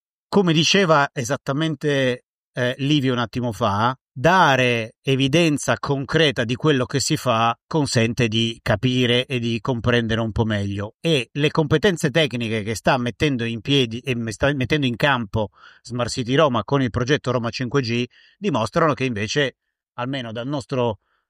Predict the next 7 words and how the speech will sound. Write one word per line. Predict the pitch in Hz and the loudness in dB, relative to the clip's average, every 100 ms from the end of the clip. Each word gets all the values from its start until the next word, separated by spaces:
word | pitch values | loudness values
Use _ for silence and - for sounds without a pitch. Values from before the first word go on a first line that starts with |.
| _ - | _ -2
osservatorio, | 143 - 143 151 151 147 131 131 131 131 - | 0 4 4 4 4 2 4 2 2 0 -4
le | 127 127 | -8 -6
competenze | 131 117 113 123 113 | -6 -6 -4 -4 -4
ci | 104 113 | -4 -2
sono | - 127 117 | 2 2 2
e | |
come, | - 156 117 104 | 2 2 2 -2